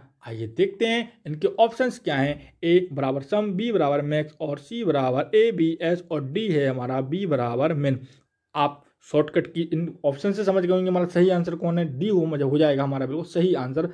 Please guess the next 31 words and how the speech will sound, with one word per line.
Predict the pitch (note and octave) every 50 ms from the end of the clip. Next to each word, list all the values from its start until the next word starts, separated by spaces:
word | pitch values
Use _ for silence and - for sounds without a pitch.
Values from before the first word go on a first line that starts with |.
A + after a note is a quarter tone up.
| - - -
बराबर | D#3+ D3+ D3+ C3 B2 A#2+ A2+ C#3+ F#3 G3+ - - _ -
मिन | D#3 D3+ D3+ D3+ D#3 D3
हमारा | C3+ C3+ B2+ A#2+ A#2 B2+ E3 E3+
सही | - - C3+ C3 D3 D#3
आंसर | C#3 B2 A#2 A2+ - C#3
हो | C#3+ C3+ C#3
जाएगा। | C3 B2 C3 - - - - - - - - - _ -
आइए | C3 C#3 D3 C#3+
चलते | D3 - G#3+ G#3+ G#3 A3+ A#3+
हैं | A#3+ A3 -
इसी | E3 D3 - E3+
के | D3+ C#3
साथ | - - G#3 A3+ A3+ A3+ F3+
हम | D#3 C#3+
अपने | C3+ - D3+ D3 C#3 C#3 C3+ - - _
सत्ताईसवें | _ - - - - - - - A3 G#3 G3+ A3
क्वेश्चन | G#3 A3 G#3+ G3+ G#3 A3 G#3+
पर। | G3+ A3 A3+ A3 A3 - - _ -
सत्ताईसवाँ | - A#3+ A#3+ A#3+ - - C4+ C#4+ C#4 C#4+ D#4 D4
क्वेश्चन | - A#3 F3 D#3+ - - D3 B2+ B2
है | B2
दोस्तों, | C3 C3 B2+ - - D3+ D3 D3+ D3 - _ _ - A3
एमएस | A#3+ B3+ A#3 G3+ G3 F#3+ F#3 F#3 - - A#3
Excel | B3 B3+ B3+ - G3 F3+ D#3+
दो | D3+ D3+ C#3+ C3
हज़ार | B2 A#2+ A#2+ C3 A#2+ G#2 A#2 A#2+
दस | A3 B3 B3 -
में | G3+ F#3+ F#3 F#3
एफ़ | F#3 F#3 - - - - D#3+ D#3 D#3 E3+ - -
फ़ोर | - - C#3+ C#3 C3+ B2+
का | C3+ - D3+ C#3+